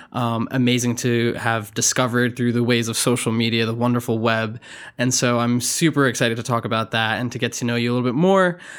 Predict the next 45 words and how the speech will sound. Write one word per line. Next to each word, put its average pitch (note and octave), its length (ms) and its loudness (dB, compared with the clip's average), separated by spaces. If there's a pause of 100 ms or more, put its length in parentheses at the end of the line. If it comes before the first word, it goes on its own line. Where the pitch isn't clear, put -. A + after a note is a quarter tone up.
(200)
um, C3+ 240 0
and C#3 160 2
what D3 160 0
you're C#3+ 80 2
doing C3 280 0
today. B2 320 2
So B2 420 0 (180)
before F#3 360 4
we G3+ 140 2
get D3 140 2
into C3+ 220 -2
that, A#2 300 -2 (300)
Chloe, B2+ 400 2
um, B2 340 0
I've B2+ 160 0
been C3 120 2
kicking E3+ 260 4
off D3+ 180 4
each C3 220 0
episode B2+ 580 2
with A#2 200 -4
what B2 100 2
I'm A#2+ 120 2
calling A#2 280 0
five B2+ 260 2
questions C3 440 -2
in B2 100 -2
fifty A#2+ 260 -4
seconds. C#3+ 560 0 (440)
Um, B2 220 0
there's C3+ 180 2
no D3+ 180 4
timer C#3+ 320 2
here C#3+ 320 2
necessarily, C3 680 2
but, B2 380 0 (320)
uh, B2 240 0
we B2+ 80 2
like B2+ 120 2
to B2 100 -4
keep B2 220 0
things B2 340 2
quick - 320 2
and, A2+ 220 -2
and, A2+ 320 -4